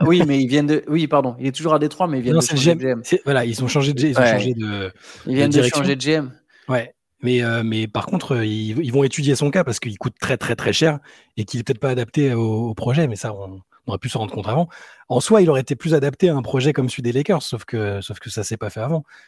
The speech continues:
Speaker 2: Il a
Speaker 1: En
Speaker 2: très
Speaker 1: fait
Speaker 2: bien, ça, il a été bon avec des, des stars à Phoenix. Euh, peut-être que aux Lakers, ça aurait été mieux, mais je, je me dis que c'est compliqué, euh, il faut, c'est-à-dire qu'il faut casser son contrat, faut qu'il coupe son contrat, faut qu'il soit, soit qu'il se fasse virer, soit qu'il rachète son
Speaker 1: Mais
Speaker 2: contrat et qu'après, euh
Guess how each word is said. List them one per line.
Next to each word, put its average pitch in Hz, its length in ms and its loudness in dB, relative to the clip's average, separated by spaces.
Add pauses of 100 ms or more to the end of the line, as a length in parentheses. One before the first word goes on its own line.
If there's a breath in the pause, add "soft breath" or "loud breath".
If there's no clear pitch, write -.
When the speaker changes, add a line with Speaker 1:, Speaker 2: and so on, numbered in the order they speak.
(140 soft breath)
Speaker 2:
Il 110 100 -4
a 113 40 2
Speaker 1:
En - 20 2
Speaker 2:
très - 140 2
Speaker 1:
fait - 40 0
Speaker 2:
bien, 147 320 -2
ça, 127 140 -2
il 135 140 0
a 127 40 4
été 147 160 0
bon 165 160 4
avec 135 160 0
des, 117 260 -2
des 110 140 -4
stars 131 280 -6
à 107 100 -6
Phoenix. 160 400 -2
Euh, 104 300 -4 (520)
peut-être - 160 -8
que - 80 -8
aux 107 100 -4
Lakers, 104 300 -6
ça - 100 -10
aurait 98 100 -6
été 151 120 -4
mieux, 175 120 2
mais 117 120 -4
je, 123 160 -10 (240 soft breath)
je 123 100 -8
me 131 140 -2
dis 156 100 -4
que 160 60 -10
c'est 151 100 -2
compliqué, 151 560 0
euh, 120 320 -2 (300 soft breath)
il - 40 -20
faut, 143 140 2
c'est-à-dire 143 180 -2
qu'il 147 120 -6
faut 151 140 0
casser 160 280 0
son 147 140 -2
contrat, 143 200 -2
faut - 120 -8
qu'il - 160 -12
coupe - 180 -6
son 156 100 -2
contrat, 143 300 -4
faut 151 100 -4
qu'il 120 140 -6
soit, 127 200 -4
soit 156 280 0
qu'il 127 140 -8
se - 60 -8
fasse 123 120 -2
virer, 131 220 0
soit 123 120 -8
qu'il 101 280 -12 (280 soft breath)
rachète 107 320 -4
son - 80 -6
Speaker 1:
Mais 147 140 2
Speaker 2:
contrat 175 260 -2
et 123 40 -4
qu'après, 135 380 -4
euh 104 100 -4